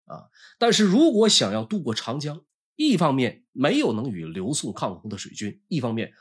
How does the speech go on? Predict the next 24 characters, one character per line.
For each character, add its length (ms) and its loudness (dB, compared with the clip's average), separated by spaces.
后 320 -2
勤 260 -2
补 120 -10
给 100 -8
线 320 -4
拉 220 -8
得 100 -6
太 180 -12
长， 240 -14
在 200 2
已 180 0
经 220 0
获 240 0
取 180 0
数 300 0
十 100 -2
万 160 0
人 160 -2
口 180 -8
和 140 -6
大 280 -8
量 180 -8
钱 200 -6
财， 300 -12